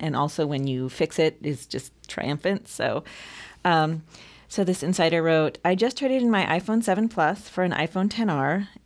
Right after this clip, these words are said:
and one question I have is about the battery display. On my old iPhone, you could see the percentage of battery that was available on the home screen. Did Apple remove that capability?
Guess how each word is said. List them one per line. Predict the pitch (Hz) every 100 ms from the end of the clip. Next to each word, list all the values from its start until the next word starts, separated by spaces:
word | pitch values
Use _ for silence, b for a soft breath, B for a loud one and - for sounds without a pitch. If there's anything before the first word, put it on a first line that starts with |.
| _
and | 165 165
one | 175 214
question | - 233 - 226
I | 214
have | 254 277 190
is | 160 160
about | 165 147
the | 196
battery | 226 277 214 151
display. | 131 - - 67 214 B B B B -
On | 190
my | 196
old | 214 302 -
iPhone, | 175 160 156
you | 160
could | - -
see | 214
the | 196
percentage | 196 190 208 208 202
of | 180
battery | 160 156 156 156
that | -
was | 156
available | 156 156 240 233 180 147 151
on | -
the | 151
home | 151 226 233
screen. | - - - 196 b b b
Did | - -
Apple | 147 - 156
remove | 143 143 185
that | 240 226
capability? | 240 247 240 247 254 320